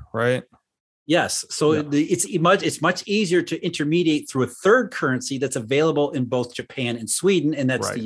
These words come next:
Speaker 2: U S dollar.
Speaker 1: Yeah.
Speaker 2: But in order for that to work, you have to have dollars available and plentiful everywhere.
Speaker 1: Mm-hmm.
Speaker 2: So that's where elasticity really becomes important.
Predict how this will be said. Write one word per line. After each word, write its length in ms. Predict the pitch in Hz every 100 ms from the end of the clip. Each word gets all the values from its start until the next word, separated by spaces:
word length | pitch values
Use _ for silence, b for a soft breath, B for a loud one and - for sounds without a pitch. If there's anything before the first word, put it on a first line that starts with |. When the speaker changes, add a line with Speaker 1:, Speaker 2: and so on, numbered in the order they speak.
| 117
Speaker 2:
U 60 |
S 120 | 107
dollar. 440 | - 127 127 98 - b b
Speaker 1:
Yeah. 180 | 117 101
Speaker 2:
But 80 | 147
in 160 | 151
order 240 | 170 247 262
for 140 | 247
that 260 | 196 202 190
to 100 | 151
work, 500 | 139 247 190 127 - _ _ _ _ _
you 120 | 139
have 220 | 123 175
to 80 | 170
have 300 | 156 156 156
dollars 480 | 131 120 135 139 135
available 720 | 151 117 131 131 135 139 147
and 140 | 135 117
plentiful 580 | 147 131 143 - 165 - _
everywhere. 720 | 165 190 165 147 113 101 85 _ _ 120
Speaker 1:
Mm-hmm. 340 | 113 107 110
Speaker 2:
So 140 | 101
that's 240 | 123 165 180
where 120 | 175
elasticity 600 | 160 156 143 156 - 139
really 240 | 123 135
becomes 340 | 123 120 123 110
important. 600 | 110 - 262 180 123